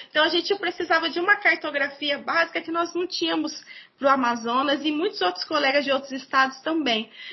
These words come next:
Então, o geógrafo, ele tem uma, na sua formação, muitas disciplinas que tão, dão bases pra gente trabalhar muito bem a questão espacial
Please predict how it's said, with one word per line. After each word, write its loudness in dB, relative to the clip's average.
Então, 2
o 0
geógrafo, 0
ele 0
tem 0
uma, -2
na 0
sua -2
formação, -4
muitas 2
disciplinas -2
que -4
tão, -2
dão -2
bases 6
pra -4
gente -10
trabalhar 0
muito -8
bem -4
a -8
questão -10
espacial 0